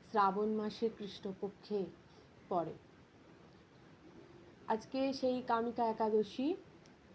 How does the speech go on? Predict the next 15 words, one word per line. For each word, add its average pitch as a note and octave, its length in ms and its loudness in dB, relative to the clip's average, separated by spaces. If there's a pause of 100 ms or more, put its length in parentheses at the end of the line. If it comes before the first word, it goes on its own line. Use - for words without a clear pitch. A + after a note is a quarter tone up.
উম, G3 680 -2
সেই A3 280 6
একাদশী G3+ 640 0
তিথিতে G#3 540 2 (420)
আমি F#3+ 340 -2
আমার F3+ 260 -4 (100)
গুরু G3 320 0 (1800)
অখিল A3 480 0
ভারত F#3+ 360 0 (100)
ভাই F#3 380 -2
ভাগবত F#3 420 -4
সংঘের F3+ 420 -4 (100)
প্রতিষ্ঠাতা, G#3+ 840 -4 (1500)
আমার F3+ 140 -6
সদ্গুরু F#3 720 -2